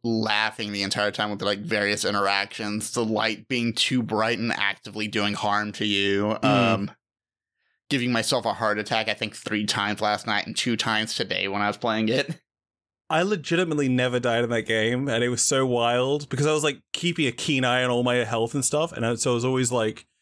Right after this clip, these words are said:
Speaker 2: when people were sharing all the fun, like, uh, uh, s-, the news clips and stuff, I was like, "What is this? I've never seen this before." And <laughs> it seems much more fun doing it your <laughs> way.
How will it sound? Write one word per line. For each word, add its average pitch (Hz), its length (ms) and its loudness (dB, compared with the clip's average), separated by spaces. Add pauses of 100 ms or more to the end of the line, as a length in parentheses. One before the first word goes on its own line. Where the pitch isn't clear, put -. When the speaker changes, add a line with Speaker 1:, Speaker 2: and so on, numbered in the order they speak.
(560)
Speaker 2:
when 127 120 0
people 143 240 0
were 120 80 0
sharing 117 400 0
all 117 60 2
the 110 100 0
fun, 110 320 0
like, 104 320 -2
uh, - 60 -6
uh, 107 800 0 (380)
s-, - 440 0
the 120 120 0
news 107 340 2
clips 165 340 -2
and 156 80 -2
stuff, 196 180 0
I 214 40 0
was 139 100 2
like, 123 120 -2
"What 214 140 0
is 320 140 0
this? 196 360 -4
I've 123 120 -6
never 196 180 -2
seen 208 240 0
this 285 100 -2
before." - 480 -6 (720)
And 113 480 0 (540)
<laughs> - 0 - (1120)
it 170 160 2
seems 220 220 2
much 165 180 0
more 151 100 2
fun 123 360 0
doing 113 180 2
it 113 60 0
your 110 160 2
<laughs> - 20 2
way. - 540 -2